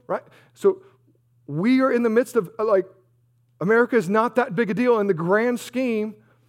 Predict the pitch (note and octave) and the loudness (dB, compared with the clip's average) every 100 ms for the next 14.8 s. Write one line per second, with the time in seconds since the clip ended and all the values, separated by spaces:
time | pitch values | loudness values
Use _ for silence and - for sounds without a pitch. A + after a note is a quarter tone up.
0 | _ E3 F3+ G3+ G#3 G3+ E3+ A3+ E3+ E3+ | _ -2 0 2 2 0 0 -2 0 0
1 | G3+ G3+ G3+ E3+ A3 B3+ B3 B3+ G3 E3 | 0 -2 0 0 0 2 2 0 -2 -4
2 | D#3 F#3+ G3 F3 G3+ F#3 E3+ E3 A#3 - | 0 0 -2 -2 -2 0 -2 -2 -4 -4
3 | C4 - B3+ B3+ B3+ C#4 - F#3+ A#3+ - | -4 -2 -4 -2 -2 -4 -4 -4 -4 -4
4 | D#3+ F3 C#4 - D3 - - _ - G#3 | -6 -4 -4 -6 -12 -16 -20 _ -6 0
5 | A3+ F#3 - - _ - - B3 - B3+ | 0 0 -4 -20 _ -4 0 0 0 -2
6 | A3 B3+ C#4 C4+ B3 B3+ C4 G3 G#3 B3 | 0 -2 -2 -2 0 2 2 2 0 -2
7 | A#3 C#4+ B3+ F#3+ B2 - _ _ - F#3+ | -2 0 2 0 -2 -10 _ _ -6 0
8 | A3 F#3+ - - D3 F3+ B3+ C#4 A#3+ B3 | 0 0 -6 -14 -2 4 6 6 4 2
9 | B3+ - A3+ F#3+ F3+ A3+ A#3 A3 A#3 A#3+ | 2 0 -2 0 2 2 2 0 0 -2
10 | A#3 G#3+ - B3 B3 B3 - A3 A3+ - | -6 -6 -4 0 -2 -2 -2 0 0 -2
11 | G#3+ F#3+ F3+ A#2+ G#2 C3 _ _ _ _ | -2 0 0 -4 -16 -20 _ _ _ _
12 | _ _ - E3 C#3 F3 B3+ - B3+ A#3 | _ _ -6 -6 2 4 4 2 -2 -2
13 | A#3+ - B3 A#3+ A#3 B3 A#3+ A#3+ A3 D#3 | -2 0 0 0 -4 -4 -4 -6 -6 -2
14 | G3+ F#3 G3+ F3+ E3 - D#3+ | -2 -2 -4 -6 -10 -14 -18